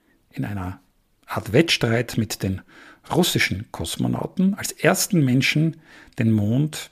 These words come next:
betreten zu lassen. Wie lassen sich diese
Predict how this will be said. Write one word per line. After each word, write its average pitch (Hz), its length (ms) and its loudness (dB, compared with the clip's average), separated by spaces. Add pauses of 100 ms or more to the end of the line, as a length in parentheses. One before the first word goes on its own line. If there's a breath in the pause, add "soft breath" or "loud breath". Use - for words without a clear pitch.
betreten 95 520 -4
zu - 120 -8
lassen. - 420 -8 (3250 loud breath)
Wie 135 80 4
lassen 202 340 6
sich - 480 -2
diese 165 380 4